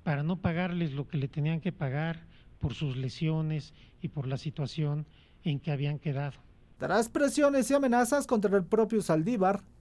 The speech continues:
Speaker 2: el dictamen fue presentado al Pleno de la Corte el quince de junio de dos mil diez,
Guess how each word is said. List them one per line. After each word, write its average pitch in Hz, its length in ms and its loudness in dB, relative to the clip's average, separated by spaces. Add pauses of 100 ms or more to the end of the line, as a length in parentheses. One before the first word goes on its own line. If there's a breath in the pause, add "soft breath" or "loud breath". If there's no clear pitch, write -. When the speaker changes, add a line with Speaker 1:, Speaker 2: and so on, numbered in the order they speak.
Speaker 2:
el 285 180 6
dictamen 254 520 2
fue 240 140 4
presentado 214 540 4
al 202 100 4
Pleno 220 300 4
de 185 100 4
la 165 140 0
Corte 208 480 2
el 196 160 4
quince 285 380 2
de 185 100 2
junio 214 340 4
de 160 120 0
dos 156 200 2
mil 175 160 2
diez, 233 400 2